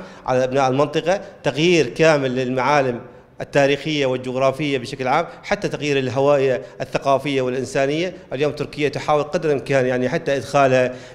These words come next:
بمنظومة، يعني، حتى بموضوع العملة وموضوع الراية وموضوع المانيفستو، كل هالقضايا هاي تحاول قدر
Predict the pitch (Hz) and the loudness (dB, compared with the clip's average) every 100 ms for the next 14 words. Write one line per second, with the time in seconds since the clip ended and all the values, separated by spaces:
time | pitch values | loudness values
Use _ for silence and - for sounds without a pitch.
0 | - 135 131 147 143 127 131 135 127 123 | 0 2 4 4 4 2 0 0 0 -2
1 | 123 - - 170 147 131 131 127 135 120 | -4 -12 -6 -2 0 0 0 0 2 0
2 | 78 - - - 131 127 151 139 131 123 | -2 -8 -20 -2 2 4 4 6 6 6
3 | 123 131 127 143 127 104 - - 123 139 | 4 0 2 2 2 0 -10 -8 0 4
4 | 139 135 127 127 131 143 127 127 120 127 | 6 6 4 2 0 0 0 -2 -4 -4
5 | 156 147 139 139 180 165 143 151 147 143 | -4 -4 -6 -4 -2 -2 2 2 4 4
6 | 147 147 156 151 156 156 | 0 2 2 2 0 -4